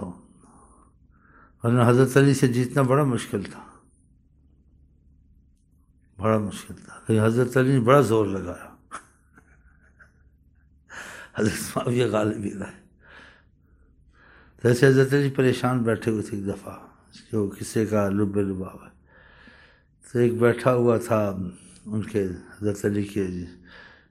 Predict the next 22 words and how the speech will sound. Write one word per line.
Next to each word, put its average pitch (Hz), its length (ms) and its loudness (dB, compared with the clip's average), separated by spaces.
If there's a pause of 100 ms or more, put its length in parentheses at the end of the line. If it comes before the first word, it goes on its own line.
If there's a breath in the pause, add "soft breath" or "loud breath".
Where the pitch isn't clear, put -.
(260)
مجھے 107 300 -2
اتنی 117 240 -4
اردو 117 240 -2
اچھی 120 280 -2
آتی 117 280 -2
نہیں، 131 160 0
کوئی 117 220 -2
بیدوی 113 440 -2
کا 123 60 0
لفظ 113 220 4
اللہ 110 240 2
معاف 113 320 0
کر 120 80 -2
جائیں، 113 220 0
ان 107 140 -2
کی 98 540 -6
جماعت 107 460 -2
کا، 107 80 -4
ان 95 80 -4
کی 92 140 -8
پارٹی 92 480 -10
کا، - 100 -20